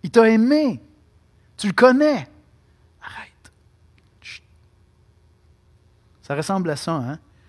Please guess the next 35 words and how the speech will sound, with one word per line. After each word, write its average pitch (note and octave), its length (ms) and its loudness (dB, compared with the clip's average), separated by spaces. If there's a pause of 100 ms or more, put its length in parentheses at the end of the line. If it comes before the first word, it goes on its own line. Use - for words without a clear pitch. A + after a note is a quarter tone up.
(200)
Ça - 160 -16
ressemble D#3+ 340 -6
à D3+ 60 -6
ce - 80 -12
qu'on C#3+ 160 -8
fait D#3+ 240 -8
lorsqu'on C3+ 320 -8
prend C3+ 160 -10
un C#3 140 -4
enfant C3+ 320 -6
dans C#3 100 -6
nos C3 140 -6
bras, C3+ 360 -12 (640)
qui - 80 -18
est C3 40 -12
en C#3+ 100 -10
train C#3+ 140 -8
de C3+ 40 -10
pleurer, C#3 720 -6 (340)
on C3 140 -8
le C3 60 -6
laisse D3 220 -8
pleurer C#3+ 340 -8
un C#3+ 80 -6
bon C#3 220 -6
coup, D3+ 220 -12
puis D3 120 -10
après A#2 240 -12
ça, C3 220 -10
on - 680 -20
fait B2 60 -16
juste A#2+ 180 -14
le B2 60 -14
garder A2 280 -16
là. A2 80 -20